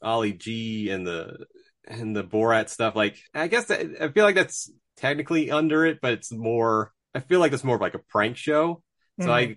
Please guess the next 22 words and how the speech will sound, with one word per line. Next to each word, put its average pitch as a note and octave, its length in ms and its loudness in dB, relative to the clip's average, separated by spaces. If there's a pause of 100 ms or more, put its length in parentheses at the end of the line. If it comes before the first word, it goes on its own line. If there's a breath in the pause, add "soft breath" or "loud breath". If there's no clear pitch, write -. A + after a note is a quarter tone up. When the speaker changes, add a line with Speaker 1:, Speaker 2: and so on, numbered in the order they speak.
Speaker 1:
I, C#3+ 40 2
I - 20 2
don't F3 160 2
lump D3+ 220 2
that B2 140 -6
together A2 300 -4
with F2+ 160 -6
this. - 400 -6 (360)
Speaker 2:
Okay. E3 120 -4
Speaker 1:
But A2+ 300 2 (680)
overall, A#3 420 2
I F#3+ 180 2
tend B3 320 -8
to G#3+ 100 0
enjoy A2+ 380 2
the B2+ 80 -2
format. F#2 380 -2
I G#2 100 2
love A2+ 240 2
The C#3 160 -6
American G2 420 -4
Office. F2 540 -8